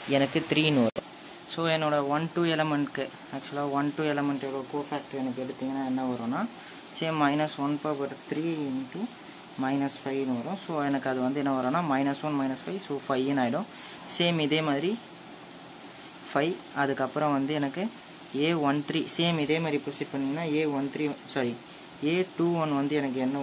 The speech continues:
வரும்னா, ஃபோருன்னு வரும். ஏ டூ டூ வந்து எனக்கு எயிட்டுன்னு வரும். So, இதே மாதிரி ப்ரொசீட் பண்ணுங்க.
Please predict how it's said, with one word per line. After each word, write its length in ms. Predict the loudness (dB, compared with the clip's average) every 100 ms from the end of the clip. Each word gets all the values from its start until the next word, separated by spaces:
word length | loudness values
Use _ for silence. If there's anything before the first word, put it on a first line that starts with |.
| 0
வரும்னா, 300 | 2 2 0 -4 -12 -16 -16 -16 -6
ஃபோருன்னு 520 | 2 4 4 4 2 2
வரும். 220 | 0 -2 -4 -4 2
ஏ 40 | 4 2 2
டூ 100 | 0 0
டூ 100 | 2 2
வந்து 240 | 2 2 0 -2 -12 -16 -16 -16 -16 -16 -16 -16 -16 -10 0 2
எனக்கு 260 | 2 2 -2 -4 -10 4 6
எயிட்டுன்னு 380 | 6 4 2 2
வரும். 160 | 0 2
So, 60 | 4
இதே 120 | 4 4
மாதிரி 140 | 2 2
ப்ரொசீட் 300 | 0 0 -2
பண்ணுங்க. 220 | 0 0